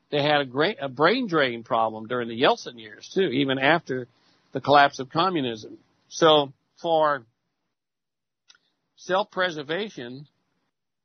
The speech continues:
uh, the Russian government under Putin did two things. They, they, um, reinvigorated the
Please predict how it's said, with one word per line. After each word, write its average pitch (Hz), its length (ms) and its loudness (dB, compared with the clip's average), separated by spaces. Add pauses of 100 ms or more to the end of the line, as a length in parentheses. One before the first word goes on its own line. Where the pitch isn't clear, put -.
(120)
uh, 123 680 -6
the 135 100 -4
Russian 165 300 4
government 151 340 2
under 131 200 -8
Putin 131 540 -4
did 135 220 -4
two 175 200 -2
things. 127 540 -6
They, 123 300 0 (800)
they, 127 500 2
um, 117 520 2 (120)
reinvigorated 160 960 2 (120)
the 123 320 -10